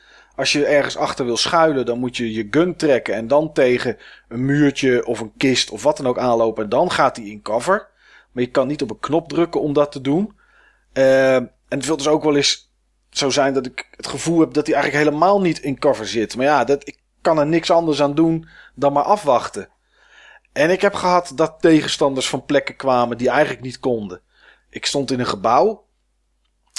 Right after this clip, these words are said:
En ik had iets geactiveerd waardoor er buiten tegenstanders kwamen. Je ho-, hoort ook een ruimteschip aankomen die daar dan mee landde. Eh, ik was een paar keer naar buiten gegaan en dan kreeg ik te veel klap. Ik denk, nou, dan blijf ik binnen.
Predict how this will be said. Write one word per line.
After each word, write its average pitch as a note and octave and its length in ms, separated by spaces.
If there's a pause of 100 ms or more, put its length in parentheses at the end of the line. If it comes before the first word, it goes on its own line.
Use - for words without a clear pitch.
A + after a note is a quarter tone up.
En B2 100
ik B2+ 80
had C3+ 160
iets B2+ 120
geactiveerd C3 840
waardoor A2 440
er G2 180
buiten D#3+ 500
tegenstanders D3+ 560
kwamen. F3 320
Je C3+ 80
ho-, C3 140
hoort D3+ 300
ook C3+ 180
een A#2+ 120
ruimteschip D#3 680
aankomen C3 680 (320)
die C3+ 120
daar C3 180
dan B2+ 140
mee A2+ 160
landde. D3+ 580 (640)
Eh, B2+ 480
ik B2 100
was C#3+ 120
een C3 100
paar D3+ 180
keer D3 120
naar B2+ 120
buiten C#3+ 340
gegaan A#2 420
en A#2 60
dan B2 80
kreeg B2 160
ik A#2+ 100
te F3+ 100
veel C#3 180
klap. C3+ 340
Ik D#3 100
denk, B2+ 160
nou, A2+ 180
dan D3 140
blijf C#3+ 240
ik G#2+ 120
binnen. F3+ 400